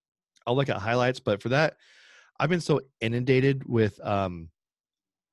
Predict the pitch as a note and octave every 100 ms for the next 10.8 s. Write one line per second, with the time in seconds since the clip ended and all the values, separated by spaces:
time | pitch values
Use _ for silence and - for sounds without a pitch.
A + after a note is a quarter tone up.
0 | _ _ _ _ C3 A#2+ G#2+ - A#2+ A2
1 | G2+ A2+ A2 - G2+ - G#2 G2 F#2+ G2+
2 | - G2+ G2 - - G#2+ G#2+ G2+ G2+ -
3 | F2 G#2 G#2 F#2+ F3 F3+ D#3+ A2+ G2 -
4 | A2+ G2+ - F2 - _ _ _ _ _
5 | _ _ - A2 A#2+ G#2 - F2+ G2+ F2+
6 | B2 C3+ A2+ A2+ A2 F#2+ _ _ _ _
7 | _ - A#2 A#2+ A#2 A2 G#2+ G2+ F#2+ F#2+
8 | G#2+ A2+ - A2+ A#2 C3 A#2 G#2 G#2+ G#2+
9 | G2 F2+ A2 E2 D2+ _ - F#2+ F2 -
10 | _ _ _ _ _ _ -